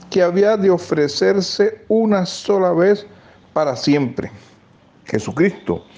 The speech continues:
a quien Juan el Bautista con toda razón llamó el Cordero de Dios,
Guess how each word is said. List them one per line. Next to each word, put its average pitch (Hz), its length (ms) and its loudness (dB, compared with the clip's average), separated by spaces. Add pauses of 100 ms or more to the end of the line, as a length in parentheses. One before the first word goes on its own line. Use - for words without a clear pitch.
(560)
a 180 80 -2
quien 180 260 -2
Juan 262 300 0
el 262 100 2
Bautista 233 760 -2
con 156 260 -2
toda 208 260 0
razón 180 600 -2
llamó 160 320 0
el 170 200 0
Cordero 143 760 0
de 127 80 4
Dios, 131 360 0